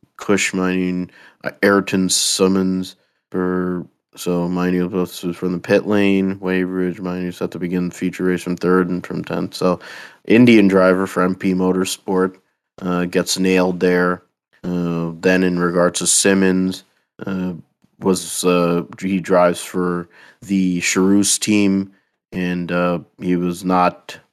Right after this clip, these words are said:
he, he had a bad qualifying session in both sessions anyways. So that wasn't, um, very, um,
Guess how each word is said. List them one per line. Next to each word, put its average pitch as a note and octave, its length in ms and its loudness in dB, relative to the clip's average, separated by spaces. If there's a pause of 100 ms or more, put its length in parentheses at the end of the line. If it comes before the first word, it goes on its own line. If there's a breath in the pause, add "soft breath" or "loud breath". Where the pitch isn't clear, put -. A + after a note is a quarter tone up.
he, F#2+ 340 2 (200)
he F#2+ 260 2
had F#2+ 220 6
a F2 160 -2 (220)
bad F#2 360 4
qualifying F#2 600 0
session F#2 400 -2
in F2 160 -6
both F#2 180 0
sessions F2+ 500 -4
anyways. E2+ 560 -6 (420 loud breath)
So F2 340 -2
that F#2 300 4
wasn't, F2+ 600 0
um, F2 400 -4 (160)
very, F2+ 540 0 (500 soft breath)
um, F2 500 -4